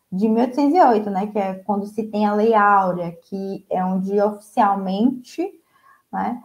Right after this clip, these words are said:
a escravidão acaba, mas a, a escravidão a gente não acaba, né? Porque as pessoas pretas, é, ainda estão passando por esse processo de, de não ter tido nenhuma reparação histórica, enfim. E aí, em mil, mil quinhentos,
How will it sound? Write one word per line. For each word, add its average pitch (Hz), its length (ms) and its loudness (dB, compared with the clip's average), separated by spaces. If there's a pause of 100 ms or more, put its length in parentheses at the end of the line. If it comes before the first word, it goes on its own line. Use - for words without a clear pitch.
(200)
a 190 300 0
escravidão 208 460 -2
acaba, 262 340 4
mas 277 180 2
a, 247 380 0
a - 40 4
escravidão 226 460 0
a 240 40 4
gente 247 200 2 (160)
não 240 280 2
acaba, 180 440 0
né? 214 240 -6
Porque 196 480 -8
as 190 200 -10 (140)
pessoas 202 300 -10
pretas, 202 440 -6 (600)
é, 190 440 -2
ainda 208 400 2
estão 240 440 0
passando 247 380 2
por 226 100 -2
esse 226 160 -2
processo 240 800 -2 (320)
de, 208 360 -2
de 226 80 0
não 277 200 4
ter 254 260 0
tido 233 280 -4
nenhuma 240 280 4
reparação 254 380 2
histórica, 233 540 0
enfim. 202 360 -8 (460)
E 220 120 0
aí, 254 440 2 (180)
em 277 180 4
mil, 320 460 4
mil 302 320 6
quinhentos, 254 760 -2